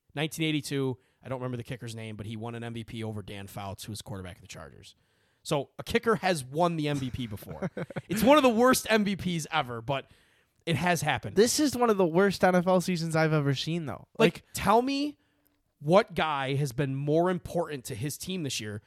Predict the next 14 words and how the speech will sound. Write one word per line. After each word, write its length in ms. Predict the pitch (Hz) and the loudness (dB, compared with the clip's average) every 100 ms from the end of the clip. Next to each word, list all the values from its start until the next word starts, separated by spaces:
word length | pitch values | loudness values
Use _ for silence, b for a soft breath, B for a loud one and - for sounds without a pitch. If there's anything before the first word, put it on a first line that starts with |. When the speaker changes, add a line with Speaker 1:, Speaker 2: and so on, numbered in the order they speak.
| b | b
Speaker 1:
than 120 | 143 | -6
Justin 360 | 131 165 - 123 | 0 0 0 -6
Tucker. 360 | 160 139 - _ _ _ _ _ _ _ _ _ _ _ _ _ _ _ _ - | -6 -6 -8 _ _ _ _ _ _ _ _ _ _ _ _ _ _ _ _ -2
I 100 | 180 | 4
mean, 300 | 196 175 165 _ - | 4 4 -2 _ -4
he 180 | 233 | 0
won 380 | 220 165 233 294 | 2 6 8 8
a 80 | 254 | 4
game 500 | 139 196 220 180 151 156 | 2 4 4 4 0 -2
on 120 | 156 | -2
a 80 | 151 | -2
sixty-five-yard 1600 | - - 233 - - 240 - - 196 202 202 160 170 170 160 | -2 -2 -2 -4 -6 -6 -4 0 0 2 0 0 0 0 -2
field 360 | - 180 170 - | -6 -4 -4 -4
goal. 300 | 101 76 | -10 -12